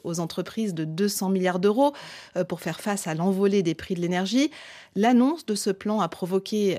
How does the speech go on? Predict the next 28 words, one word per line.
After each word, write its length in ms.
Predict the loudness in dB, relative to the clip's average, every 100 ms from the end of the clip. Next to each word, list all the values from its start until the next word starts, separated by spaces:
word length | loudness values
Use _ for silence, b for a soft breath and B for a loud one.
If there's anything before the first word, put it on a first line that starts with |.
| -2
l'incompréhension 880 | -2 0 0 -2 0 0 0 2 2
de 100 | 2
plusieurs 300 | -2 -6 -4
pays 220 | -2 -2
européens 500 | 0 0 0 0 0
et 60 | 0
la 120 | 0
crainte 460 | -4 0 0 0 -6 B B B B
d'une 180 | -2 0
distorsion 680 | 0 -2 -2 -2 -2 0 2
de, 240 | 2 0
de 100 | -2
concurrence 720 | -2 -4 -2 0 0 0 -4 -4
au 140 | -4
sein 240 | -2 -2
même 360 | 2 4 4 2 B B B -2
de 160 | 2
l'Europe. 400 | 4 4 2 0 -10 B B B -2
Hans 120 | -2
Stack, 320 | 2 0 2
comment 440 | 2 4 4 2
vous 280 | 0 -2 0
expliquez 500 | -2 -4 -8 -2 -2
cette 240 | -2 -2 0
annonce ? 420 | 0 0 -2 -4 -4
Olaf 300 | 0 0 0
Scholz 240 | 0 -2 0
s'était 500 | -2 2 4 4